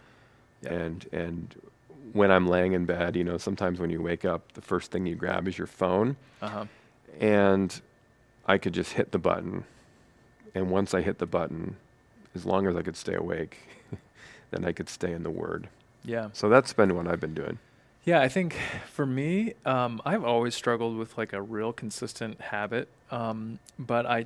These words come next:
Speaker 1: tend, I tend to be better at this when I have something external, like a, an app.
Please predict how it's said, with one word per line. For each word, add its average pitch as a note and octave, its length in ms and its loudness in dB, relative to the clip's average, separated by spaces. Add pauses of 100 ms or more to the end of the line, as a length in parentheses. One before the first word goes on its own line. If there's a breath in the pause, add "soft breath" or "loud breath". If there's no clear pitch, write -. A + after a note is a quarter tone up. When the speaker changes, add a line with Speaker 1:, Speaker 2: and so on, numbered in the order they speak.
Speaker 1:
tend, D#3 500 -4
I C3 140 2
tend D3+ 320 -4
to C#3 100 -6
be B2 360 -4
better B2+ 680 0
at B2 260 -4
this C3+ 280 -4
when A#2+ 160 -6
I G#2+ 380 -4 (380 soft breath)
have A#2+ 200 0
something A#2+ 360 -8
external, A2+ 580 -4
like G#2 180 -4
a, G2+ 160 -2
an A2+ 160 -8
app. G#2+ 380 -2